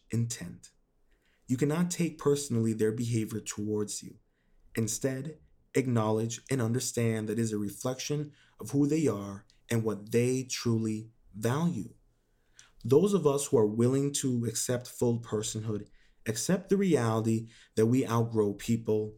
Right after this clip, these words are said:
relationships, family, friends, and perspectives. This is key to our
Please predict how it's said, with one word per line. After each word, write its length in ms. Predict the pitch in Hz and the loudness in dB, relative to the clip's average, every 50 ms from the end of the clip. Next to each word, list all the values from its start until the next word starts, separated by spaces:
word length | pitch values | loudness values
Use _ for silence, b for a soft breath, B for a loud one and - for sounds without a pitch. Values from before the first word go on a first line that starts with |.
| _ _ | _ _
relationships, 840 | 110 110 107 113 113 120 120 - 127 120 - - 127 120 - - - _ _ _ | -2 0 2 2 2 2 0 -2 -4 -4 -2 -4 -4 -4 -6 -10 -14 _ _ _
family, 640 | - - - 123 123 120 120 120 120 120 120 120 117 117 - | -6 -2 0 2 4 4 4 4 4 2 2 0 -2 -6 -12
friends, 600 | - - - 120 113 110 107 104 104 107 - - _ _ - | -16 -4 0 0 0 2 0 -2 -4 -6 -8 -12 _ _ -4
and 220 | 117 113 113 110 | -2 -2 -2 -2
perspectives. 840 | - 120 107 110 - - 101 98 - - - - - - - - - _ _ _ _ _ _ _ _ _ _ _ _ _ _ - - _ _ _ - | -2 -4 -4 -4 -6 -6 -8 -8 -10 -12 -14 -14 -12 -12 -14 -16 -16 _ _ _ _ _ _ _ _ _ _ _ _ _ _ -20 -20 _ _ _ 0
This 200 | 127 147 143 143 | 2 2 2 2
is 120 | 131 120 | -2 -6
key 260 | - - 202 202 190 175 | -4 -2 0 0 0 0
to 180 | - - 113 101 | 0 -2 -2 0
our 320 | 107 110 110 113 113 110 | 0 2 2 2 2 0